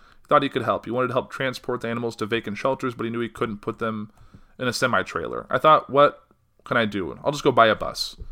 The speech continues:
He has since helped with rescues during Hurricane Irma and Maria. No bus for the latter. He was feeding horses. And now during Florence. Uh, last Monday, when Alsop began his latest resources, the kennels in his vehicle were stacked from floor to ceiling. Pet food, water bowls, leashes, and toys were strewn about the aisle.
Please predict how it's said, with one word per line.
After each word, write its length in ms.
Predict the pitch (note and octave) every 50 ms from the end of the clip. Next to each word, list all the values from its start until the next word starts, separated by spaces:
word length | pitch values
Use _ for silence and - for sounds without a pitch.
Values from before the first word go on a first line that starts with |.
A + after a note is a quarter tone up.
| - - - - - - - -
He 40 | D3
has 120 | C#3+ C#3
since 240 | - G3 F3+ - -
helped 200 | F3 D#3+ D#3 -
with 120 | D#3 C3
rescues 340 | B2+ C3 B2+ B2+ - B2+ A#2+
during 200 | G#2+ A#2+ A2 A2
Hurricane 280 | A2+ A2+ A2 A2+ G#2 G2+ -
Irma 340 | C#3+ D3 D3+ D3+ D3+ C#3+
and 120 | B2 C3 B2
Maria. 440 | A#2 A2+ B2+ C3 C3 B2+ B2+ B2+ - - - - - - - - - - - -
No 160 | C#3+ D#3 D#3+
bus 240 | C#3+ C#3+ C#3 C#3 -
for 140 | - - B2
the 80 | B2
latter. 280 | A#2 A#2 A#2 A#2+ A#2+ A#2+
He 180 | A2+ A#2+ A#2
was 200 | A2+ A2+ A2 -
feeding 260 | - - A2+ G#2 G#2 G2+
horses. 480 | G2+ D2 A#1+ - - A1+ A1 - - - -
And 140 | B2+ C3 C#3
now 160 | C#3 C#3+ C#3
during 300 | B2+ B2 B2+ B2+ A#2+ A2+
Florence. 500 | - A2 F#2 D2+ B1+ - - - - - - - - - - - - - -
Uh, 140 | - B2 A#2+
last 260 | B2 C3 C3 C3 -
Monday, 180 | C3+ C3 C3+ C#3
when 120 | C3 A#2+
Alsop 260 | A2 A#2 A#2 - A2
began 220 | G2 A2+ A#2 A2+ G#2+
his 100 | G#2+ A#2
latest 300 | A#2 A2 G#2+ G#2 - -
resources, 400 | B2+ B2+ - - B2 B2+ A#2 A2+
the 80 | A#2+
kennels 300 | A2+ - C#3 C#3 C3+ C3
in 60 | C3+
his 100 | B2+ A2+
vehicle 260 | A2+ A#2+ A#2 - - A2
were 80 | A2 A2+
stacked 920 | - - _ _ _ - - _ _ _ _ _ _ - B2+ A#2+ A#2+ -
from 140 | - B2+ A#2
floor 200 | G#2 - C3+ A#2+
to 60 | A#2
ceiling. 380 | A2 - - D3+ D3+ D3+ D3+ D#3
Pet 260 | - - C#3+ - -
food, 160 | - C3+ B2+
water 220 | A2 A#2 A#2 A#2+ A#2+
bowls, 280 | A2+ A#2+ A#2 A2 G2+
leashes, 280 | - A2+ A#2+ A2 - -
and 100 | A2 G#2+
toys 260 | - C#3 B2+ A#2+ A#2
were 60 | A#2
strewn 220 | A#2 - - A#2+ A2+
about 240 | A2 A2 G#2 - -
the 40 |
aisle. 400 | G2+ G#2+ A2 A2+ A2+ A2+ A2+ A2